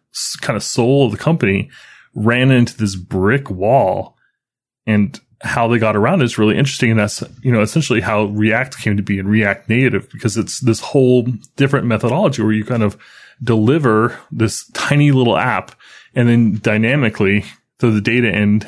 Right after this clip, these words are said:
in order to kind of render. And so that's how they kind of subverted, uh, the, the, uh, the whole process there and able to kind of keep the soul of the company alive. And I mean, that was a risky bet, and they just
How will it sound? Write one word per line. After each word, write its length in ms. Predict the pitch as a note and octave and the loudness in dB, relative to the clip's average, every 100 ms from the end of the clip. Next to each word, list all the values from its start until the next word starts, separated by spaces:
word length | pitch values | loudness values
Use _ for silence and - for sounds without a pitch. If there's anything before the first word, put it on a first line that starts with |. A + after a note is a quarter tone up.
| - | -4
in 120 | A2+ | -2
order 260 | G#2 G#2 | -2 -2
to 220 | G2+ A2+ G2+ | -2 -2 -2
kind 200 | A#2 G2+ | 0 0
of 80 | |
render. 260 | G#2+ B2+ - | 0 -2 -4
And 200 | - A#2 | -6 -6
so 300 | - A2+ G#2+ | 0 2 2
that's 340 | A2+ B2+ A#2 | 0 -4 -4
how 120 | - C3+ | -2 0
they 100 | C3 | 0
kind 180 | C3 | 0
of 80 | G#2+ | -2
subverted, 840 | - A2+ G2+ G2 B2+ C3+ G2 G#2 - - - - _ _ | -2 -2 -2 0 2 2 0 -2 -8 -20 -20 -20 _ _
uh, 340 | - G#2 G2+ G2+ | -4 0 0 -2
the, 300 | G#2 A2 - | 0 -2 0
the, 400 | A2+ A2 G#2 G#2 | -6 0 2 2
uh, 260 | G2+ G2 G2 - _ _ | 2 -2 -6 -10 _ _
the 100 | A2 | -2
whole 160 | A#2+ G#2+ | 0 -2
process 500 | - A2 - G2+ - | -2 -2 -2 -4 -2
there 180 | G2 G2+ | -2 2
and 100 | G#2 | 2
able 260 | G#2+ G2+ | 2 0
to 80 | G2 | -4
kind 200 | - G#2 | -2 -2
of 80 | G2+ | -2
keep 400 | - C3 C3+ A#2 | 0 0 0 -4
the 120 | A2 | -4
soul 320 | - A#2 A#2+ | 0 2 2
of 80 | G#2 | 0
the 80 | - | -2
company 320 | A#2 G#2 G#2 | -4 -2 -2
alive. 420 | G#2 C3 A2+ G#2+ - - - - - _ | 0 2 0 -2 -10 -20 -20 -20 -20 _
And 200 | A#2+ A2+ | -2 0
I 80 | A#2+ | 0
mean, 140 | A#2+ A2+ | 2 2
that 200 | - - | 2 0
was 140 | C#3 | 2
a 60 | D3 | 2
risky 340 | D#3+ - C3+ | 2 0 0
bet, 360 | C3 G#3 - - | 0 0 -2 -2
and 140 | B2 | 2
they 120 | C3+ | 2
just 420 | C#3+ C3+ - - | 0 -4 -6 -10